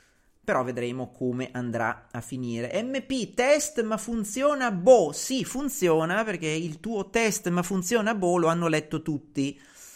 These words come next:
Quindi se hai anche qualche domanda da fare, falla, diversamente limitati all'ascolto o magari a fare altro. Il problema è che magari il blairismo andava bene negli anni novanta, son passati trenta anni.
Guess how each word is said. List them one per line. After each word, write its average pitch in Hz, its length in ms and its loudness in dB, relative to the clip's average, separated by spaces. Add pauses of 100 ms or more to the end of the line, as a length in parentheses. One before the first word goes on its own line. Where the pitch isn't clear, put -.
(160)
Quindi 202 340 -2
se 180 240 -2
hai 185 160 2
anche 190 240 -2
qualche 185 300 0
domanda 185 340 -2
da 247 140 -4
fare, 135 320 0
falla, 123 640 0
diversamente 143 760 -6
limitati 147 720 -6
all'ascolto 120 800 -6
o 135 320 -6
magari 120 380 -8
a 117 40 -8
fare 117 240 -4
altro. 107 640 -6 (2500)
Il 226 160 0
problema 294 460 4
è 220 80 0
che 214 80 -4
magari 226 380 2
il 190 100 2
blairismo 226 580 2
andava 214 300 -2
bene 226 240 -4
negli 196 240 -4
anni 220 200 -2
novanta, 214 440 -2
son 175 180 -8
passati 202 440 -6
trenta 247 340 -2
anni. 151 440 -6